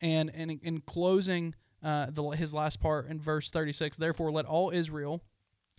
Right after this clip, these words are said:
be assured of this, God has made this Jesus, the one who, who is now gone, who has ascended, whom you crucified, both Lord and Messiah.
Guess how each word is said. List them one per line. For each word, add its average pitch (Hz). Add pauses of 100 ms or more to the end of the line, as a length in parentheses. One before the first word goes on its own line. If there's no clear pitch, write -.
(140)
be 156
assured 156
of 147
this, 147
God 156
has 175
made 151
this 190
Jesus, 156
the 151
one 156
who, 156 (360)
who 170
is 156
now 160
gone, 147
who 160
has 151
ascended, 151 (340)
whom 180
you 202
crucified, 151 (180)
both 165
Lord 165
and 156
Messiah. 156